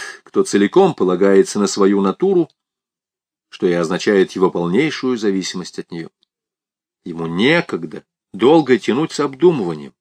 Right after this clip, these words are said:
поступить так или этак. Он поступает, как велит ему натура, почему и боится оказаться в разладе с нею. Заяц перебежал дорогу, он возвращается туда, откуда выехал,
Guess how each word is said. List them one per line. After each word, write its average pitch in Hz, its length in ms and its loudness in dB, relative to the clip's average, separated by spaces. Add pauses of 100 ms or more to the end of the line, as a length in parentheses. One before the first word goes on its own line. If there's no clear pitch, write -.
(320)
поступить 147 600 0
так 160 480 -2
или 156 160 -6
этак. 135 320 -4 (960)
Он 127 300 4
поступает, 113 680 2
как - 180 -6
велит 98 300 0
ему 90 180 -4
натура, 90 540 0 (220)
почему 104 400 0
и 98 80 2
боится 170 500 2
оказаться 143 520 -6
в 117 40 -2
разладе 117 440 -4
с - 140 -12
нею. 98 240 -6 (640)
Заяц 151 680 0
перебежал 143 560 0
дорогу, 120 480 0 (140)
он 127 160 4
возвращается 135 920 2
туда, 131 360 2
откуда 120 320 -2
выехал, 104 500 -2